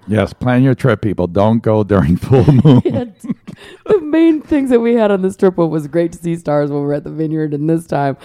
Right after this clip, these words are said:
Speaker 2: it was like, "Who turned on the porch lights? Oh, it's the moon. Dang, the moon's too bright to see all the stars."
Speaker 1: Yes. It's
Speaker 2: Yes.
Speaker 1: unbelievable.
Speaker 2: But, um, it was just incredibly beautiful. We saw so many shooting stars. We parked out, um,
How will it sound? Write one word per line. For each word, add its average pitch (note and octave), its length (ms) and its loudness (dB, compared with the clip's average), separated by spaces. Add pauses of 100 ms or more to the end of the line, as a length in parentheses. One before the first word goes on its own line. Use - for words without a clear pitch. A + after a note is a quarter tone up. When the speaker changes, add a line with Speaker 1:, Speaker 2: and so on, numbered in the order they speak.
(260)
Speaker 2:
it G#3 80 -4
was G#3+ 160 0
like, D#3+ 240 0 (360)
"Who D4+ 120 -6
turned G4 220 -2
on F#4+ 120 -2
the D#4+ 60 -6
porch F4+ 300 -2
lights? E3 300 -2 (100)
Oh, D4 220 0
it's F#3+ 180 -6
the G3 140 -4
moon. F#3 520 -2 (280)
Dang, F4+ 260 0
the C4+ 80 0
moon's C4+ 320 -2
too B3+ 160 -4
bright - 300 -6
to - 80 -20
see - 140 -10
all - 120 -8
the G#3+ 80 -12
stars." F3 560 -6
Speaker 1:
Yes. - 40 -20 (480)
It's - 60 -8
Speaker 2:
Yes. C3+ 160 -2
Speaker 1:
unbelievable. E2 580 -6 (300)
Speaker 2:
But, E3 300 -2
um, C3+ 200 -8
it - 100 -6
was E3+ 180 -6
just - 380 -16
incredibly D3+ 640 -6
beautiful. C3+ 420 -8
We C3 80 -6
saw - 140 -14
so C#3+ 160 -12
many C#3+ 120 -8
shooting C3+ 320 -12
stars. B2 360 -10
We B2 100 -10
parked - 380 -14
out, C3 340 -6 (100)
um, B2 520 -8